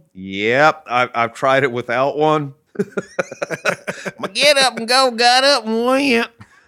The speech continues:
You know, seriously, <laughs> just, you know, it's just, it's just old man stuff. I'm letting, letting way too many people know how to do this. Yeah, it's, it's actually a, an excellent primer on, you know, how to do it.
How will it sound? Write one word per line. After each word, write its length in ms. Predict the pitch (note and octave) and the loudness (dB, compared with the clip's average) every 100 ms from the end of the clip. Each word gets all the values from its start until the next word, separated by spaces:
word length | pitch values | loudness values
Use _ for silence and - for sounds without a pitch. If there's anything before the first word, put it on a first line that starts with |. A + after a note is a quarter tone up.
| _ | _
You 140 | C#3+ | 0
know, 300 | D3 C3+ C3 - | 4 4 2 -2
seriously, 880 | - E3+ D#3+ C#3+ C3 A#2+ B2+ B2 A#2 - | -4 0 2 2 0 -4 -6 -4 -4 -10
<laughs> 200 | - - | -18 -14
just, 300 | A#2 C#3 - | -4 -4 -4
you 140 | C#3 C3+ | -8 -6
know, 200 | G2 F#2 | -4 -6
it's 100 | B2 | -10
just, 200 | D#3+ - F#3 | -16 -18 -14
it's 140 | G#3+ | -10
just 240 | D4+ - | -8 -4
old 220 | G3+ G3 E3 | -2 0 0
man 240 | D#3+ D#3 | -2 -2
stuff. 220 | - C#3 | -4 -2
I'm 140 | D3 C#3+ | -2 0
letting, 520 | F3 F3 D#3+ B2 F#2+ _ A2+ | 0 0 -2 -4 -10 _ -8
letting 300 | D3 C3+ A#2 | -6 -4 -2
way 160 | C3 | -2
too 160 | C3+ B2+ | -2 -8
many 200 | A2 G#2 | -8 -10
people 320 | A2 G#2 G2 | -12 -14 -12
know 180 | F2+ F2 | -12 -10
how 140 | F2+ | -10
to 100 | E2 | -10
do 200 | D#2 D#2+ | -12 -14
this. 340 | C#2 C#2+ - _ _ _ _ _ _ _ _ _ _ | -14 -20 -20 _ _ _ _ _ _ _ _ _ _
Yeah, 160 | C#3 C#3 | -4 -2
it's, 260 | D3 C#3+ - _ | -4 -8 -12 _
it's 200 | C#3 B2+ | -6 -2
actually 500 | C#3+ E3+ - D#3 C#3+ | 0 0 0 -4 0
a, 240 | A#2+ A2 - _ _ - | 0 -2 -6 _ _ -12
an 140 | A2 B2 | -10 -6
excellent 540 | D3 - D3+ D3 - | -6 -6 -6 -8 -8
primer 580 | - A#2+ G#2+ F2 E2 D#2 | -12 -8 -8 -8 -12 -14
on, 360 | G2+ G2+ F#2+ - | -10 -10 -10 -14
you 120 | G#2 | -12
know, 200 | F#2 F2+ - | -10 -10 -12
how 220 | A#2 G#2+ | -8 -8
to 100 | G#2 | -8
do 260 | F#2+ G2 | -10 -10
it. 100 | D2+ | -10